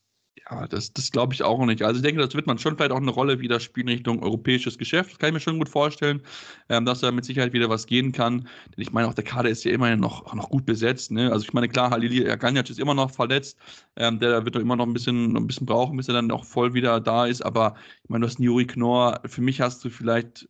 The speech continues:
überra-, also ein wirklich starkes Torhüter-Trio. Also da, ähm, hat zum Beispiel jetzt, äh, da können jetzt die Magdeburger nur von träumen. Also das ist schon wirklich richtig, richtig stark. Du könntest alle drei ohne Probleme reinstellen und ich würde wahrscheinlich eine gute Leistung von denen bekommen. Auch das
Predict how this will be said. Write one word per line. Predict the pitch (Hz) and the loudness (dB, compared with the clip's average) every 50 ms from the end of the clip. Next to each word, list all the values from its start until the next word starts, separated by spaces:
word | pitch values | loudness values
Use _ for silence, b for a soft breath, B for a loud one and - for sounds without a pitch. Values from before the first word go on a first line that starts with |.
| _ - - | _ -20 -20
überra-, | 98 - - 110 110 110 110 117 - - | -16 -10 -6 -6 -2 0 0 0 2 2
also | 113 117 120 | 0 0 0
ein | 113 | 0
wirklich | 135 135 131 - - | -2 -2 -4 -6 -10
starkes | - - - 117 123 143 131 139 131 | -6 -2 0 0 0 0 -2 -4 -12
Torhüter-Trio. | - - 131 139 147 151 156 143 139 - - 156 160 165 170 175 | -6 -2 2 2 4 4 2 0 -2 -2 -2 2 2 4 4 2
Also | 170 - 117 113 117 117 | 2 2 0 -2 0 0
da, | 123 120 123 127 123 B B B B B B B B - | 2 4 4 2 2 B B B B B B B B 0
ähm, | 117 117 117 117 117 117 113 - - - | 2 2 4 4 4 2 2 0 0 -2
hat | 123 127 127 | -4 -4 -4
zum | - 131 110 | -4 -4 -2
Beispiel | 113 113 120 117 120 123 120 113 | 0 0 0 0 0 0 2 2
jetzt, | 117 113 113 110 - - - | 2 2 0 0 -4 -8 -6
äh, | - 110 113 110 107 107 | -2 0 2 2 2 2
da | 107 | 0
können | 107 - - 120 120 | 0 0 -2 0 0
jetzt | 117 113 117 | 0 -2 0
die | 117 110 | 0 2
Magdeburger | 113 117 123 - 135 127 120 120 | 2 0 0 -2 -4 -2 0 0
nur | 117 117 117 | 2 0 0
von | - 120 110 | 0 -2 -4
träumen. | - - 117 123 135 135 139 135 | 0 0 2 2 2 2 2 0
Also | 120 110 110 | 0 0 0
das | 104 117 - | -2 -6 -8
ist | 117 - | -8 -4
schon | - 117 113 | 0 2 2
wirklich | 117 117 113 117 | 2 2 0 0
richtig, | 123 120 120 123 113 | 0 2 2 2 2
richtig | 117 113 117 | 2 0 0
stark. | - - 120 113 113 | 0 0 0 0 0
Du | 123 | 0
könntest | - 120 113 117 - | -4 -4 -4 -2 -2
alle | 107 117 120 | 0 0 0
drei | 117 117 110 113 120 120 120 117 B B B B B B _ | 0 2 2 2 2 2 0 -4 B B B B B B _
ohne | - 131 127 127 | 0 2 2 2
Probleme | 127 127 120 127 123 120 110 | 0 2 0 2 2 2 2
reinstellen | 117 120 127 131 - - 127 | 2 2 2 2 0 0 0
und | 123 120 | 0 0
ich | 120 117 | 0 0
würde | 123 120 | -2 -2
wahrscheinlich | 113 113 120 120 120 120 | -2 -2 0 0 0 2
eine | 117 | 2
gute | 120 120 113 | 0 2 2
Leistung | 117 123 127 - 135 | 2 2 2 0 -2
von | 131 120 | -2 0
denen | 107 107 107 | 0 0 0
bekommen. | 107 107 - - 110 113 113 | -2 -4 -2 0 0 2 2
Auch | 113 | 0
das | 117 - 117 117 117 - - - | 0 -2 -4 -4 -4 -10 -14 -18